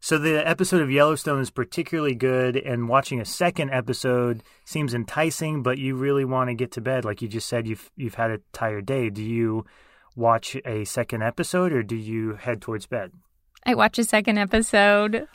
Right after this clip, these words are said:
Speaker 1: All right. What if your, your husband says, "Babe, I know you wanna watch a second ho-, episode, but are you sure? You're very tired."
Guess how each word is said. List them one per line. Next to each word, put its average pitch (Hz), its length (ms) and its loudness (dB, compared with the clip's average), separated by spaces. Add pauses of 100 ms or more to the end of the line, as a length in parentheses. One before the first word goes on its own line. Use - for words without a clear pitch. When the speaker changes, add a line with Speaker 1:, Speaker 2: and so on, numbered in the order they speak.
(120)
Speaker 1:
All 151 120 4
right. 156 140 6
What 165 240 2
if 202 160 2
your, 160 300 2
your 147 240 2
husband 143 500 4
says, 127 420 4 (300)
"Babe, 139 240 2
I 127 80 4
know 135 100 2
you 143 160 2
wanna 139 200 4
watch 131 160 2
a 120 40 -4
second 117 280 -2
ho-, 123 180 0 (100)
episode, 120 440 0
but 117 80 2
are 117 80 2
you 131 160 0
sure? 147 340 0
You're 110 160 0
very 120 300 0
tired." 107 560 -2